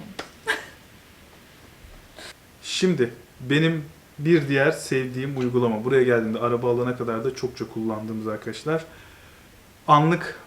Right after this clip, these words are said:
Speaker 2: araba ihtiyacınız varsa Share Now veya Sixt Share'ı tercih edebilirsiniz. Ee, bir yerden bir yere hızlıca gitmeniz gerekiyordur ya da markete gideceksiniz, bir yere gideceksiniz. Burada Share Now ve Sixt Share oldukça iş gören uygulamalar.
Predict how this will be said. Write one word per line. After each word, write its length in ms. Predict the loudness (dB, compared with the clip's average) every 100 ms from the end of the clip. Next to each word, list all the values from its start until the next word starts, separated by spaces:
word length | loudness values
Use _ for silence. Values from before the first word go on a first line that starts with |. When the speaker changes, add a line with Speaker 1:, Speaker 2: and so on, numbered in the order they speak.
| 0
Speaker 2:
araba 500 | 2 6 4 2 -4 -18 -14
ihtiyacınız 680 | -12 0 4 4 2 -2 2
varsa 320 | 2 2 0
Share 420 | 0 2 2 2
Now 280 | 2 0 2
veya 140 | 0
Sixt 500 | -2 -8 -8 -8 -10 -16 -20 -20 -12
Share'ı 540 | 2 4 6 4 -2 -8 -20 -20 -20 -20 -20 -20 -20 -8
tercih 380 | 4 4 6 4
edebilirsiniz. 840 | 4 4 2 2 -2 -4 -4 -10 -18 -20 -20 -8
Ee, 180 | -4 0
bir 40 | 4
yerden 380 | 6 6 2
bir 60 | 4
yere 120 | 4
hızlıca 340 | 4 -2 -2 -2
gitmeniz 480 | -2 -4 -4 -2 0
gerekiyordur 520 | 0 0 -4 -4 0
ya 160 | 2
da 80 | 2
markete 460 | 2 2 2 -2 -4
gideceksiniz, 560 | -6 -10 -10 -8 -4
bir 60 | -2
yere 120 | 0
gideceksiniz. 640 | -2 -8 -12 -8 -10 -10 -14 -20 -20 -20 -10
Burada 200 | -4 -2
Share 360 | 0 6 6 6
Now 340 | 2 0 0
ve 80 | -2
Sixt 380 | -4 -8 -8 0
Share 200 | 0 0 2
oldukça 540 | 2 2 -2 -2 -2 -4 -10
iş 240 | -8 -8 -2
gören 340 | 0 0 -2
uygulamalar. 720 | -4 0 2 2 0 -2 -4